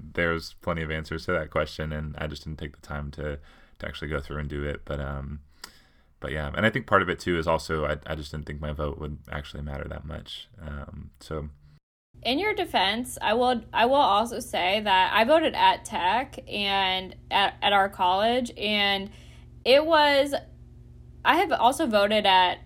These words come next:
Speaker 2: uh, in my hometown in Conyers, and it was a lot easier to vote there. You literally walked in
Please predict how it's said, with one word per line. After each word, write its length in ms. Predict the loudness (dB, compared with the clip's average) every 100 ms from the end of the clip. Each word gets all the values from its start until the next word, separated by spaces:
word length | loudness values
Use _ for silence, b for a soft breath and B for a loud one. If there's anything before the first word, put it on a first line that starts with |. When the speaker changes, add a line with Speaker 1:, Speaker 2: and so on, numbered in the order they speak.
| -6
Speaker 2:
uh, 260 | 0 0 0
in 120 | -2
my 120 | -2
hometown 400 | -2 -4 -4 -4
in 100 | -4
Conyers, 580 | -4 -4 -2 0 0 0
and 140 | -2 -2
it 40 |
was 140 | 0
a 60 | 0
lot 360 | 4 6 4 0
easier 420 | -8 -4 -4 -2
to 80 | 0
vote 260 | -2 0
there. 400 | -2 0 4 4
You 220 | 2 -2 0
literally 260 | 0 0
walked 420 | 2 4 2 0 -2
in 520 | 0 2 0 -2